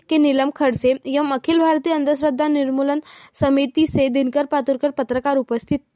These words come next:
थे। कार्यक्रम की प्रस्तावित जानकारी उमेश सोनेकर ने रखी। बच्चों के लिए आयोजित स्पर्धा प्रतियोगिता में भाग लेने वाले बच्चों में संध्या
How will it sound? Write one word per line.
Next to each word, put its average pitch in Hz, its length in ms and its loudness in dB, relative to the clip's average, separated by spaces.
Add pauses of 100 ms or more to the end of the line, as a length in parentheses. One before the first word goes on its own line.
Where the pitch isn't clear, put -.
थे। 202 100 -2 (460)
कार्यक्रम 302 500 2
की 359 200 0 (240)
प्रस्तावित 285 520 0
जानकारी 262 340 0 (220)
उमेश 285 320 0
सोनेकर 285 420 0
ने 294 160 2
रखी। 262 280 0
बच्चों 254 360 -2
के 339 200 0
लिए 294 260 2 (240)
आयोजित 262 400 2
स्पर्धा 285 420 0
प्रतियोगिता 269 580 0
में 262 160 -2
भाग 262 240 -2
लेने 277 260 0
वाले 247 280 0
बच्चों 240 340 -2
में 247 160 -2
संध्या 247 400 -2